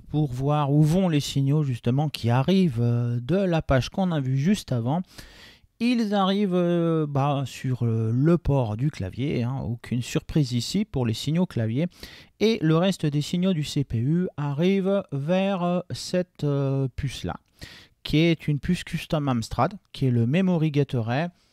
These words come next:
et qui est le quatre cent quarante. Et ces signaux, même si on ne le voit pas en haut de la page, euh, ils vont vers, euh, toutes les puces de D ram. Euh,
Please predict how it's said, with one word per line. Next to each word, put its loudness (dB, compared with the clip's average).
et -2
qui -2
est 4
le 6
quatre -2
cent -2
quarante. -4
Et 4
ces -2
signaux, 2
même 0
si -8
on -2
ne 0
le 2
voit 0
pas 2
en 2
haut -2
de -8
la -2
page, -2
euh, -2
ils -2
vont -4
vers, -2
euh, -2
toutes -4
les -2
puces -2
de 6
D 4
ram. 0
Euh, 0